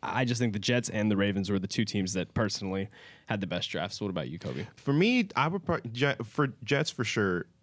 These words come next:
Speaker 2: had a really good draft. But I'm gonna say
Speaker 1: Jermaine
Speaker 2: the
Speaker 1: Johnson.
Speaker 2: Yeah. <laughs>
Speaker 1: Sorry.
Speaker 2: Uh, so the Jets, and I'm gonna say the Saints actually had a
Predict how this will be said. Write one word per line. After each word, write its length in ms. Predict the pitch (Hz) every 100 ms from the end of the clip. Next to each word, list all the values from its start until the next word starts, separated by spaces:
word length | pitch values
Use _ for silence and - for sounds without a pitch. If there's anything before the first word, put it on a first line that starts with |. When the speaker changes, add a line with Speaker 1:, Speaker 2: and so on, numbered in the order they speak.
| - 101
Speaker 2:
had 280 | 98 90 -
a 60 | 92
really 240 | 92 90
good 160 | 87 82
draft. 260 | 87 82
But 100 | -
I'm 100 | - 349
gonna 200 | 440 415
say 520 | - - 339 339 294
Speaker 1:
Jermaine 180 | 220 202
Speaker 2:
the 100 | 202
Speaker 1:
Johnson. 460 | 92 92 - - -
Speaker 2:
Yeah. 280 | 113 104 -
<laughs> 180 | 240
Speaker 1:
Sorry. 260 | 254 196 - 214 233 190 127 - 110 104 -
Speaker 2:
Uh, 300 | 127 120 107
so 180 | 135 113
the 80 | 107
Jets, 380 | 120 156 160 -
and 100 | 131
I'm 100 | 311
gonna 160 | 392
say 180 | - 294
the 140 | 214
Saints 640 | - - 214 233 120 - -
actually 320 | 117 117 117
had 160 | 113
a 100 | 104